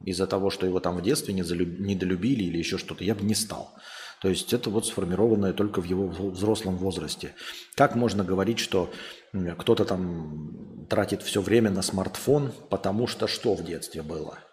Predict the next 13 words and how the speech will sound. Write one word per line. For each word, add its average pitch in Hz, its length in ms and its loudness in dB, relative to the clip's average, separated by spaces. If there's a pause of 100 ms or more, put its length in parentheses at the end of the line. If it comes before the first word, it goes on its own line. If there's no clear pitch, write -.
(600)
Ну, 131 200 6
конечно, 147 520 2
что-то 147 300 2
в 113 60 -4
детстве 113 360 2
было. 98 340 2
Конечно, 110 500 -2
на 147 120 2
протяжении 113 600 4
всей 110 340 0
жизни 104 340 0
что-то 98 340 -2
было, 147 500 2